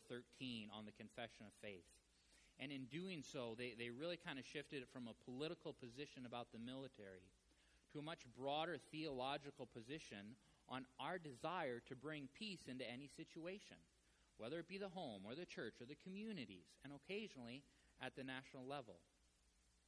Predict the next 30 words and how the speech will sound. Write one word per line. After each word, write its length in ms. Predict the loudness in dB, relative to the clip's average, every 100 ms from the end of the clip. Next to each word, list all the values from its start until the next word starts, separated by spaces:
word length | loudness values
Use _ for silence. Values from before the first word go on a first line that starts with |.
| -20 -20 -20 -20 -12
Because 260 | -4 -2 0
one 180 | 0
of 60 | 0
the 100 | 0
things 240 | -2 0
that 160 | -2 -2
came 220 | -2 0
up 200 | 0 0
is 80 | -4
people 280 | -2 -2 0
were 100 | -2
saying, 400 | -2 0 0 -2 -2
"It's 160 | -4 -4
hypocritical 680 | -4 -4 0 0 2 2 2
of 100 | 4
us 280 | 4 4 2 -10 -12 -18 -20 -20 -20 -20 -12 -2
to 80 | 4
sit 160 | 6 6
in 80 | 6
our 140 | 4 0 -8
pews 560 | 2 4 4 4 0 -2
and 140 | -2 0
condemn 420 | 4 6 6 4
something 360 | -2 -2 -2 0
happening 360 | 0 0 -2 -2
internationally, 960 | -2 0 0 0 -2 -2 0 0 -2 -6 -20 -20 -20 -20 -20 -20 -20 -20 -16 2
while 220 | 4 6
internally 680 | 4 2 0 0 2 2 0
we 160 | 0
have 220 | 2 4